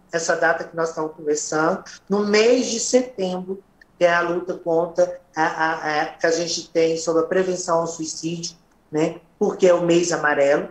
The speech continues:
setembro amarelo, e nossas mulheres na pandemia estão sofrendo muito mais com angústia e problemas da saúde mental. E, e nisso, nesse tema, influencia muito. Imagina uma mulher que não tem o seu arroz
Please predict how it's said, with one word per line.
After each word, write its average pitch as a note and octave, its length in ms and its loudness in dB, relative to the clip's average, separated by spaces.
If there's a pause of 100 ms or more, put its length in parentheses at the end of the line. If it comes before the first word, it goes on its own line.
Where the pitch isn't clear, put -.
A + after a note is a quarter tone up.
setembro D#3 440 -2
amarelo, C#3+ 500 0 (540)
e A3+ 260 6
nossas A3 560 2
mulheres F3+ 640 4
na E3+ 100 -4
pandemia E3+ 760 2
estão F3 440 -2
sofrendo F3 520 -4
muito G#3+ 280 -4
mais E3 300 0
com E3 140 -4
angústia E3 440 -2
e E3+ 80 -4
problemas D#3+ 400 0
da D#3 80 -6
saúde C#3+ 460 -2
mental. - 280 -14 (520)
E, F3 580 4 (220)
e G#3+ 60 0
nisso, A3+ 580 4
nesse G3+ 460 2
tema, G3 420 4
influencia F#3 760 0 (680)
muito. F3 420 -2 (540)
Imagina F3 480 -2
uma G3 80 -2
mulher F#3+ 340 4
que G3 80 -6
não F#3 180 -4
tem F#3 140 -4
o E3+ 160 -8
seu G3 260 0
arroz F3 640 2